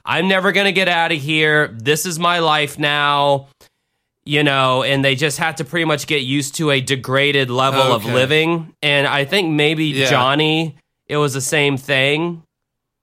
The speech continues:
Speaker 2: Mm-hmm.
Speaker 1: Because they do all these psychological things, like, uh, they're like, you know, "If you escape, I'll kill these other girls who are here."
Speaker 2: Yeah.
Speaker 1: And so they put, you know, other people's lives on your ha-, you know, on, in your hands, and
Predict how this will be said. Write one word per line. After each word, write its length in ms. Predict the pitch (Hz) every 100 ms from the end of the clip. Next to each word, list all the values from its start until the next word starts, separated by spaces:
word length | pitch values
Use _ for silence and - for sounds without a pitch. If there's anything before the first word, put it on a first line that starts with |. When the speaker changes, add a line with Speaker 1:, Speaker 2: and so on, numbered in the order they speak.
| _ 151
Speaker 2:
Mm-hmm. 260 | 131 123
Speaker 1:
Because 260 | 117 202 180
they 140 | 185
do 200 | 160 214
all 140 | 226 208
these 180 | 175 -
psychological 840 | 175 170 170 147 147 143 - 170
things, 600 | 170 165 160 160 156 131
like, 340 | 139 131 131
uh, 200 | 131 123
they're 100 | 123
like, 260 | 127 127 120
you 80 | 143
know, 180 | 123 120
"If 120 | 110
you 140 | 156
escape, 460 | 147 - - 156 147
I'll 140 | 131 131
kill 320 | - 160 139
these 200 | 139 123
other 220 | 135 139
girls 640 | 127 143 143 139 139 131
who 120 | 156
are 80 | 143
here." 540 | 135 147 143 135 131 131
Speaker 2:
Yeah. 280 | 127 117 101
Speaker 1:
And 140 | 139
so 180 | 135 160
they 120 | 143
put, 400 | 135 - 214 196 -
you 160 | 170
know, 520 | 151 139 131 127 123 _ _ _ _ -
other 240 | 170 170
people's 440 | 139 170 160 160 135
lives 600 | 143 143 139 147 135 131
on 220 | 135 139
your 440 | 139 135 135 131
ha-, 280 | 131 143 -
you 140 | - 143
know, 160 | 131
on, 200 | 120 123 123
in 180 | 151
your 200 | 139 143 131
hands, 560 | 139 139 135 135 131
and 260 | 123 113